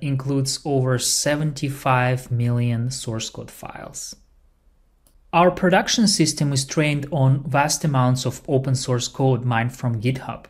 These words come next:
As large amounts of public data are ingested, risk of data poisoning or people unintentionally leaving sensitive information in their code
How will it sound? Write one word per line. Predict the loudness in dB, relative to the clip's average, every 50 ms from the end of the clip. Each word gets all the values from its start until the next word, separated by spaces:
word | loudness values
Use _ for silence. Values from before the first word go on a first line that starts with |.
| _
As | 0 2 4 6
large | 6 6 6 6 6
amounts | 4 4 4 4 2 2 0
of | -2 -4 -2
public | -2 -2 -2 -2 -2 -2 -2
data | 0 2 2 2 2 0
are | 0 0 0 0
ingested, | 0 0 -2 -2 -2 -4 -4 -4 -6 -8 -10 -12 -16 -20 -20 -20 _ -4
risk | 0 2 2 2 2 2
of | -2 -2 0 2
data | 2 2 2 0
poisoning | -4 -6 -4 0 0 2 2 2 2 0 0 0 -4 -6 -4
or | 0 2 2 2 2 0 -2 -8 -18 _ _ _ _ -6
people | -2 -2 0 2 2 2 2 0 -2 -6 -4
unintentionally | -2 0 2 2 2 2 0 0 0 0 0 0 0 0 0 0 2 2 0 0
leaving | 0 0 0 0 0 0 -2 -2
sensitive | -2 -2 -2 -2 -2 -4 -6 -6 -2 -2
information | -2 -2 -2 -2 -2 0 0 0 0 -2 0 0
in | 0 0 0
their | 0 0 -2
code | -4 -4 -2 -2 -2 -2 -4 -6